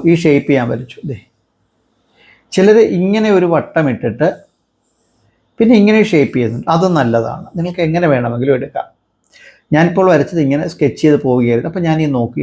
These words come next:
ഹൈറ്റ് എത്രയാണ്, ഇങ്ങനെ നോക്കിയിട്ട് പോ-, കണ്ടോ, ഇങ്ങനെ വരയ്ക്കാം. ഇത് നമ്മൾ ബ്ലോക്കിംഗ് മെത്തേഡാണ്. പിന്നെ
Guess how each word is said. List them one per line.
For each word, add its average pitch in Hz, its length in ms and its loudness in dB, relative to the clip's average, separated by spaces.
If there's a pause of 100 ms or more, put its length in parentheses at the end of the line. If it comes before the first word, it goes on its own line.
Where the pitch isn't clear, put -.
ഹൈറ്റ് 127 320 -2
എത്രയാണ്, 117 400 -8 (280)
ഇങ്ങനെ 127 260 -6
നോക്കിയിട്ട് 139 380 -10
പോ-, - 140 -12
കണ്ടോ, 131 180 -6 (640)
ഇങ്ങനെ 170 220 2
വരയ്ക്കാം. - 300 -6 (1700)
ഇത് 226 140 6
നമ്മൾ 196 160 2 (160)
ബ്ലോക്കിംഗ് 190 460 0
മെത്തേഡാണ്. 139 460 0 (120)
പിന്നെ 220 200 -4